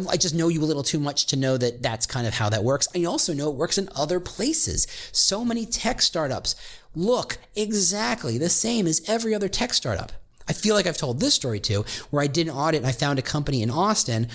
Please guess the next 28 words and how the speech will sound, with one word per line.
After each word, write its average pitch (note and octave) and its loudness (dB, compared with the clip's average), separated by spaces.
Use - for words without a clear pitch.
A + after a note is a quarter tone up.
where D3 4
their G3 2
entire F3 0
employer E3+ 0
brand D3 0
could G#3 0
have F3+ -4
been D3+ -2
simply E3 2
described C#3 2
as, A#2+ 2
"We're C#3 2
a C3+ 0
startup E3 0
and C3 2
there's A#2 2
cold G3+ 0
brew." B2 0
I F#3 2
mean, G#3 4
there's G3 2
literally G#3+ 2
nothing F3+ 0
else F#3 0
they F#3+ -2
were F#3 2
talking G#3+ 0
about. G2 -2